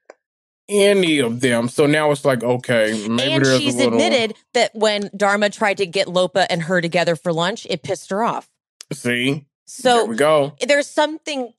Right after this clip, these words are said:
Speaker 2: to it. But when
Speaker 1: Uh-huh.
Speaker 2: she does that shutdown thing, it's frustrating.
Speaker 1: Mm-hmm.
Speaker 2: And so I then get problematic and I'm like,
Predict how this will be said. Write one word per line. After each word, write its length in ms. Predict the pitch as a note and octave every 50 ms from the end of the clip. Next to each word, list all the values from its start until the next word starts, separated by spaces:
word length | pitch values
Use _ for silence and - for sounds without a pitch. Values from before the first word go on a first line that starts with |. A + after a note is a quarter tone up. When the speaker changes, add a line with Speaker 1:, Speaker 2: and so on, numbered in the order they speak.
| _ -
Speaker 2:
to 340 | - - - G3 F#3+ F#3+ A3
it. 280 | C4 D#4 G4 G#4 - - _ _ _ _ _ -
But 380 | - - G3+ G3 A#3 A#3+ G#3+
when 120 | G#3+ B3 A#3+
Speaker 1:
Uh-huh. 20 |
Speaker 2:
she 220 | A#3+ - - B3 A#3+
does 300 | - A3+ A3+ A#3+ A3+ -
that 240 | - A3 F#3 -
shutdown 960 | - - - - - B3+ G#3+ - _ _ - - G3 G3 F#3+ F#3 F3+ E3+ F3 E3
thing, 460 | _ - F#3+ F3 E3+ E3 E3 E3+ - _ -
it's 300 | - G#3 G3+ - - - _ _ _ _
frustrating. 1120 | G3 G3 G3+ G#3+ A3+ A#3 - - - - - F3+ D#3 D3 C3+ B2 A#2+ - A2 G#2+ D#2+ D2+ D2 _ _ _ _
Speaker 1:
Mm-hmm. 680 | - G#2+ G#2+ G2+ F#2+ G#2 A2+ G#2+ G#2 G2+ F#2+ G2 A2 - _ _ _ _ _ -
Speaker 2:
And 160 | A3+ A3+ A3
so 840 | - - - A#3 G#3+ G3 F#3+ F#3 F3+ F3 F#3+ A3 C4+ E4+ D#4+ C#4+ _ _ _ _ _ _ _ _ _ _ _ _ _ _ _ _ _ _ _ _ _ _ _ _ _ _ _ _ -
I 180 | F#3 G3 G#3+
then 180 | G#3 A3 G#3+ G3
get 160 | F#3+ F#3 F3+
problematic 800 | - - F#3+ F3 E3 F3 E3+ F3 G3+ A#3 A#3 G3+ E3+ D#3 - -
and 80 | E3 D#3+
I'm 160 | D#3+ D#3+ D#3+
like, 320 | D#3+ D#3 D3+ D3+ C#3 -